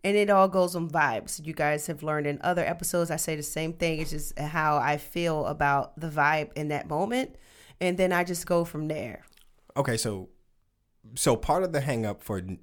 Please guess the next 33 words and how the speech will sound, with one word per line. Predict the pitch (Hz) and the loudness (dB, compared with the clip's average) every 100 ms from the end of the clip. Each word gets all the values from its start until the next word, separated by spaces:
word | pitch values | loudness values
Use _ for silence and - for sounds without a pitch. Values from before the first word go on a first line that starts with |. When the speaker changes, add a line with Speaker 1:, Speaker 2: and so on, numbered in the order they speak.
| - | -8
Speaker 2:
not | 101 101 120 127 117 - - - 110 | -4 0 2 2 0 -8 -16 -18 -12
getting | 107 117 113 98 | -6 -4 -2 -4
a, | 92 73 | -8 -8
a, | 95 | -8
or | 87 98 | -6 -4
having | 123 120 107 | -2 0 -2
a | 98 | -6
threesome | 101 101 101 104 95 | -6 -8 -6 -8 -8
or | 98 | -6
having | 110 107 | -6 -6
a | 101 | -6
unicorn | 101 98 - 98 98 | -8 -8 -8 -8 -8
involved | 98 98 98 98 | -6 -4 -4 -6
in | 95 - | -10 -2
our | 135 180 | 2 2
relationship, | 120 98 98 - 95 - 95 90 - - _ | 2 -4 -6 -6 -8 -8 -8 -10 -16 -20 _
it | 120 | -6
had | 123 95 | -6 -4
nothing | 101 110 123 - 143 | -4 -2 -2 -2 -2
to | 135 | -2
do | 117 117 110 | -2 -2 -2
with | 104 104 98 101 | -4 -4 -6 -6
them | 104 104 101 98 | -10 -8 -6 -6
being | 95 95 92 | -8 -8 -10
messy. | 92 85 - 90 - _ - | -10 -10 -12 -14 -20 _ -8
I | 104 | -4
just | 117 117 | -2 -2
wanna | 120 117 | -2 -2
make | 110 | -2
sure | 123 107 | -2 -2
I | 101 | -4
heard | 107 95 90 | -6 -8 -10
you | 90 | -14